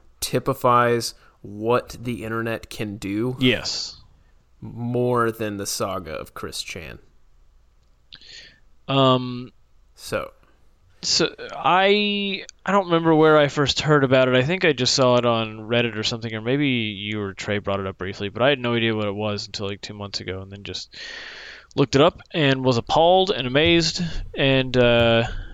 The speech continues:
Speaker 2: it's a wild ride.
Speaker 1: Well, why don't we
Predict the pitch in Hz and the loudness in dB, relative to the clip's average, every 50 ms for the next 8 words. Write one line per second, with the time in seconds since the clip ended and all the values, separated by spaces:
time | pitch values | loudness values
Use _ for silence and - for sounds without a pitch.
0 | - - - - - - - 143 - - 156 151 143 143 139 139 143 143 147 151 | -14 -14 -16 -16 -10 -6 -4 -4 -2 2 4 6 6 8 8 8 8 8 8 6
1 | 156 160 160 160 156 170 185 170 - 101 98 - - - - - - - - - | 6 6 4 4 4 4 2 2 2 0 -4 -12 -14 -16 -18 -20 -20 -20 -20 -20
2 | - - - - - - - - _ - - - - - _ _ _ _ _ - | -20 -20 -20 -20 -20 -20 -20 -20 _ -20 -20 -20 -20 -20 _ _ _ _ _ -20
3 | - _ _ _ - - - _ _ _ _ _ _ _ - - _ _ _ _ | -20 _ _ _ -20 -20 -20 _ _ _ _ _ _ _ -20 -20 _ _ _ _
4 | _ _ - - 110 104 104 107 117 120 127 131 127 127 123 120 110 107 127 - | _ _ -14 -8 -6 -6 -2 0 2 2 2 2 0 -2 -2 -2 -2 -4 -6 -10